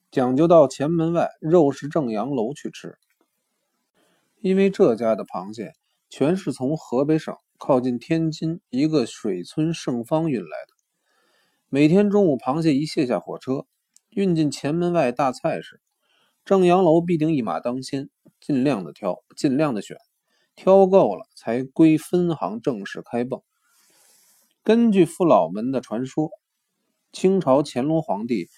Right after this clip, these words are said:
有次微行，走进正阳楼吃螃蟹，吃了两只意犹未足，打算再来两只。不料堂官回说，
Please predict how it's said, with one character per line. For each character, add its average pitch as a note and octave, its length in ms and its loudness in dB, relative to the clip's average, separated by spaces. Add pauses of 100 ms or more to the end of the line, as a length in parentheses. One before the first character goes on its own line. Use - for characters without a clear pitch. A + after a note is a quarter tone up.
(200)
有 G#2 160 0
次 G#2 140 -6
微 D#3+ 220 4
行， A#2+ 340 -8 (240)
走 A2+ 300 0
进 E3+ 240 0
正 C#3 180 -4
阳 C#3 180 -4
楼 C#3 140 -2
吃 D#3 140 -10
螃 B2 360 -10
蟹， - 120 -18 (680)
吃 - 220 2
了 F3 120 8
两 G#2+ 300 2
只 D3 240 0
意 C3+ 60 -2
犹 A#2+ 180 2
未 B2+ 220 0
足， F3+ 280 -14 (200)
打 A2 180 2
算 D3+ 160 -6
再 B2 160 6
来 G#2 160 4
两 D3+ 260 -2
只。 E2 220 -18 (640)
不 G2+ 80 -4
料 G2+ 280 2 (300)
堂 F3+ 240 0
官 G3+ 180 6
回 E3 200 2
说， F3 280 -2